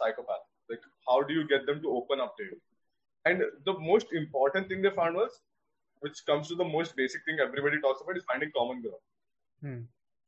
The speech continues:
Speaker 1: Like, what, what makes them talk is mostly like, so in that one, in one episode, this guy, he, he starts talking like a killer,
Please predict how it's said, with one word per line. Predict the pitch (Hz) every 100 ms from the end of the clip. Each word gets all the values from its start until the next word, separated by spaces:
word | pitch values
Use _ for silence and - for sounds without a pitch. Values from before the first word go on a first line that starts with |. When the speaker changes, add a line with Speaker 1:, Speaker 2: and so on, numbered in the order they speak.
| _
Speaker 1:
Like, | 131 - - _ _ - -
what, | 143 156 139 135
what | 156 160
makes | 143 143
them | 160 175
talk | 156 165
is | 190 185
mostly | 160 147 180
like, | 180 180 _ _ 143
so | - 156
in | 160
that | 180 185
one, | 151 156 143
in | 156 - _
one | 135 147
episode, | 151 156 165 160
this | 156
guy, | 143 139 151
he, | 175 180 -
he | -
starts | - 196 -
talking | 147 180
like | 175 185
a |
killer, | 185 131